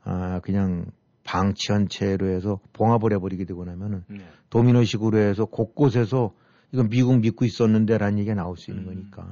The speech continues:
Speaker 1: 그렇다고 지금 러시아랑 전면전을 붙을 수도 없고.
Speaker 2: 네.
Speaker 1: 어, 그러니까 이제 미국 입장으로 봐서는 체면을 살리면서,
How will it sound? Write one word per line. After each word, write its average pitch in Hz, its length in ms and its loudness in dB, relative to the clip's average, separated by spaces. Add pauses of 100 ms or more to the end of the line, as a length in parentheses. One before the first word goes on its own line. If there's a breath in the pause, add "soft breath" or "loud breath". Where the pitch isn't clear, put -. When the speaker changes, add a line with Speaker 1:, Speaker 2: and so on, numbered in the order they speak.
(520 soft breath)
Speaker 1:
그렇다고 120 260 4
지금 120 160 4
러시아랑 110 640 4 (280 soft breath)
전면전을 113 560 2
붙을 - 340 -8
수도 95 320 -8
없고. 82 320 -12
Speaker 2:
네. 101 180 -16 (260)
Speaker 1:
어, 87 380 -14
그러니까 95 160 -4
이제 98 180 0
미국 101 280 0
입장으로 95 340 -4
봐서는 95 380 -6 (520 soft breath)
체면을 156 580 4
살리면서, 135 1120 4